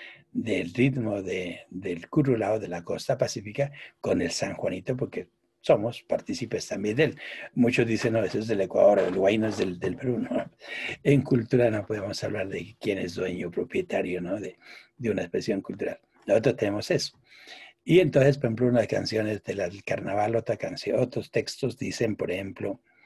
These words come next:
dicen, eh, "Con los negros y los blancos a jugar los carnavales,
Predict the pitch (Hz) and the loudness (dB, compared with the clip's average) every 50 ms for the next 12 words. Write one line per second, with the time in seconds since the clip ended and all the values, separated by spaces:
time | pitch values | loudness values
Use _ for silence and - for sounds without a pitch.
0 | _ _ _ - - - - - - - _ _ _ _ - - - 117 110 110 | _ _ _ -20 -20 -20 -20 -20 -20 -20 _ _ _ _ -8 0 2 2 2 2
1 | 107 - - 120 113 110 110 107 110 - - _ _ _ _ - _ _ _ _ | 0 2 4 6 6 6 6 4 2 0 -4 _ _ _ _ -20 _ _ _ _
2 | _ _ _ _ _ _ _ _ _ _ _ _ _ _ _ _ _ _ _ _ | _ _ _ _ _ _ _ _ _ _ _ _ _ _ _ _ _ _ _ _
3 | _ _ _ _ - - 131 120 117 110 101 95 92 92 90 85 - _ _ - | _ _ _ _ 0 2 4 4 4 4 4 2 0 0 0 -2 -4 _ _ -20
4 | _ _ _ _ _ _ _ _ - - 135 117 117 117 110 110 143 160 170 175 | _ _ _ _ _ _ _ _ 0 4 4 6 6 6 6 6 4 6 8 8
5 | 170 170 151 - 147 135 131 123 113 110 123 135 139 135 123 120 - - 127 123 | 8 6 6 4 4 6 6 4 4 6 6 6 6 6 4 2 0 0 0 0
6 | 110 - - - - - _ _ _ _ - - 127 - - 123 113 107 117 123 | -2 -4 -8 -12 -14 -16 _ _ _ _ 2 2 4 4 4 0 0 2 2 4
7 | 127 123 123 117 113 98 - - - 107 92 95 92 90 92 95 107 117 120 113 | 4 4 4 4 4 2 0 -4 -2 -2 -2 -2 -4 -4 -2 2 4 4 2 2
8 | 101 95 - - - | 0 -4 -8 -10 -14